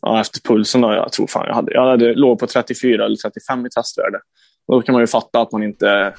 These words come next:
att det, det är tajt att spela S H L, liksom. Det är, det var hemskt, <laughs> hemskt dåligt. Men efter det så har jag, har jag tränat,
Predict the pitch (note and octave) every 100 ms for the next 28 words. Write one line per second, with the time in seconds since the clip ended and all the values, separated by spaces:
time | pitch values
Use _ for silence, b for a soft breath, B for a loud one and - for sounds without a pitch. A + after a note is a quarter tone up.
0 | - - - G#2 G2+ G#2 G#2 A2 G#2+ -
1 | B2+ G#2+ G#2+ - A2 G#2 B2+ B2 - -
2 | - F2+ F#2+ - - G#3 A3 G#3+ C3+ A#2
3 | - - - C3+ D3 B2+ - B2 A#2+ -
4 | B B B - E3+ E3+ F#3+ G3+ F#3+ F3+
5 | F#3 E3 D#3 D#3+ C#3+ C#3 C#3 C3+ C3 -
6 | D3+ D#3 B2+ - C#3+ B2+ A#2+